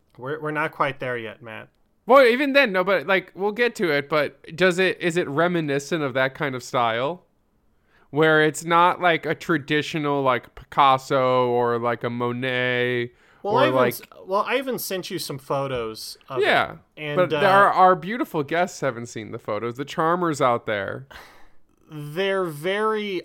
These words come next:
Speaker 1: oblong-esque. There's
Speaker 2: Okay.
Speaker 1: not a lot of traditional painting technique used in there.
Speaker 2: Yeah.
Speaker 1: But it,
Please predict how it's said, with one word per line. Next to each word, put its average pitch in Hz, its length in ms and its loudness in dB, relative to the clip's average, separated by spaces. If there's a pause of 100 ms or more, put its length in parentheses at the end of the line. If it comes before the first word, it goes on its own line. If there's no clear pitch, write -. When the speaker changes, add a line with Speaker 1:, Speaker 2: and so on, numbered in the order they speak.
(140)
Speaker 1:
oblong-esque. 190 1700 -2 (500)
There's 151 240 -2
Speaker 2:
Okay. 113 100 2
Speaker 1:
not 170 200 2
a 175 40 -2
lot 165 140 4
of 156 100 -8
traditional 147 600 -6
painting 147 560 -12
technique 139 640 -10
used 135 440 -10
in 156 160 -6
there. 180 400 -6 (1120)
Speaker 2:
Yeah. 135 100 -16 (180)
Speaker 1:
But 175 580 2
it, 165 220 -4